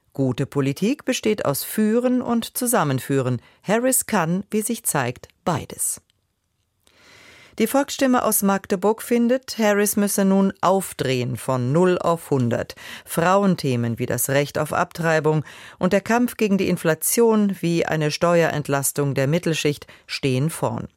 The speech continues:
Zudem will die Kandidatin das Einwanderungssystem reformieren. Bei den Worten ist Harris schon spitze, jetzt sind Taten dran.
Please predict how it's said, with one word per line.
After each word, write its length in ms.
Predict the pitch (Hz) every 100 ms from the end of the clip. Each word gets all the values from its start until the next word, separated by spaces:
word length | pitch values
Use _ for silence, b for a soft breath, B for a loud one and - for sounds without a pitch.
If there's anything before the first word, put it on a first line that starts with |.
| _
Zudem 400 | - 127 135 143
will 100 | 143
die 80 | 135
Kandidatin 800 | 131 139 139 143 139 151 165 156
das 180 | 151 151
Einwanderungssystem 1200 | - 180 196 165 147 131 127 - 127 - 120 113
reformieren. 640 | 120 - 127 147 156 147 B B B -
Bei 100 | 131
den 240 | 123 117
Worten 460 | 135 185 285 - 262
ist 320 | - 240 -
Harris 380 | 170 139 131 -
schon 220 | - 233
spitze, 520 | 262 - 156 - 131 120 B -
jetzt 380 | 202 202 - -
sind 280 | 190 -
Taten 380 | - 151 117 117
dran. 240 | - 104